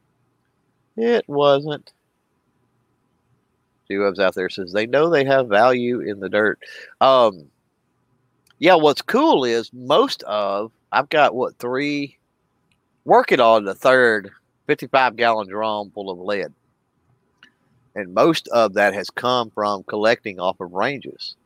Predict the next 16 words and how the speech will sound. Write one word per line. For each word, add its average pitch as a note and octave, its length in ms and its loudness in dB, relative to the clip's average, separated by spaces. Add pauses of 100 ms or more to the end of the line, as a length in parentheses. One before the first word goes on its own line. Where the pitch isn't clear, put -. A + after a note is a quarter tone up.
(420)
because G#2 640 2
there B2+ 160 4
would B2 120 2
be A#2+ 140 0
literally A2+ 480 2 (100)
four A#2+ 240 -2
inches A2 360 -8
of F2 100 -14
lead G2+ 480 2 (1040)
on A2+ 160 2
the F2+ 80 -10
berm, G2+ 360 -2 (1900)
um, F#2+ 460 2 (300)
if E3 160 2
not D3+ 260 0
more. B2+ 420 0